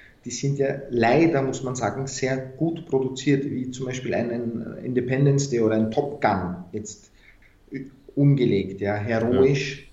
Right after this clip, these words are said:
Speaker 1: Das Thema Kampf, äh, körperlicher Drill, das hat auch ein, ein bisschen damit zu tun,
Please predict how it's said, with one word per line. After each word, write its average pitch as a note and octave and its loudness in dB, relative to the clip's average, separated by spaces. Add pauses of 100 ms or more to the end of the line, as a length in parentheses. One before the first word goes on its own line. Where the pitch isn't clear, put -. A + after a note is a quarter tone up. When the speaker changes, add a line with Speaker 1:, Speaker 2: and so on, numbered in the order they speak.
(100)
Speaker 1:
Das B2 -16
Thema B2 -4 (160)
Kampf, C3 -4
äh, A2+ -4 (280)
körperlicher B2 -2
Drill, C#3+ 0 (260)
das A#2 -10
hat - -6
auch B2+ 0
ein, C3+ -2
ein A#2+ -6
bisschen C#3 -4
damit B2 -4
zu B2+ -10
tun, D3 0